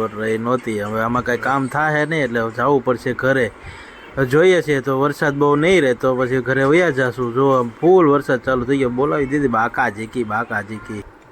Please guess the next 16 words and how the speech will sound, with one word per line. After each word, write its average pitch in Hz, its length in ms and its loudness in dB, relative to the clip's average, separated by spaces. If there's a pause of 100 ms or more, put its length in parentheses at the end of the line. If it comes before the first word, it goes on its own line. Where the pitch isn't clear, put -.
(140)
વરસાદ 160 340 -2
હતો 190 180 -2
એટલે 165 120 -4
કે 151 100 -8
ઘરે 160 400 0
વાડીઓમાં 165 460 -2
કાંઈ 139 140 -6
કામ 139 200 -6
થાય 156 260 -2
નહીં. 165 180 -12 (440)
પછી 151 100 -12
પલળતા 170 440 -4
પલળતા 165 380 -2
આવી 156 120 -2
ગયા 135 140 -12
ઘરે. 151 320 -6